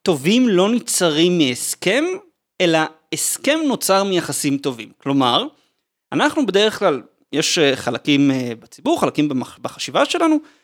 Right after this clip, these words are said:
שבאה ואומרת, "קודם נעשה הסכם מדיני, ואז פתאום היחסים ישתפרו." אבל זה בעצם מודל של טופ דאון, כלומר, הממשלות עושות הסכמים,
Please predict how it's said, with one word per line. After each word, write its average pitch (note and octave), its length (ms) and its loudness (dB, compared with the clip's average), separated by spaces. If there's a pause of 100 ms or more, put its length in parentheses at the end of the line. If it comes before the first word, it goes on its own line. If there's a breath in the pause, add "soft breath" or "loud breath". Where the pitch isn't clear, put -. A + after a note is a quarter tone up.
(460 soft breath)
שבאה F3 480 2
ואומרת, C#4+ 500 0
"קודם B3+ 280 2
נעשה G3+ 340 2
הסכם F3+ 380 0
מדיני, E3 360 2
ואז D4+ 180 0
פתאום C#4+ 200 -4
היחסים G3+ 420 -2
ישתפרו." - 560 -6 (680)
אבל C#3+ 140 0
זה G3 140 0
בעצם A3 300 0
מודל D#3+ 320 2
של D#3 180 -4
טופ C3 300 -6
דאון, A#2+ 360 -4
כלומר, A2+ 260 -8
הממשלות C#3 480 0
עושות - 220 -4
הסכמים, D4+ 600 0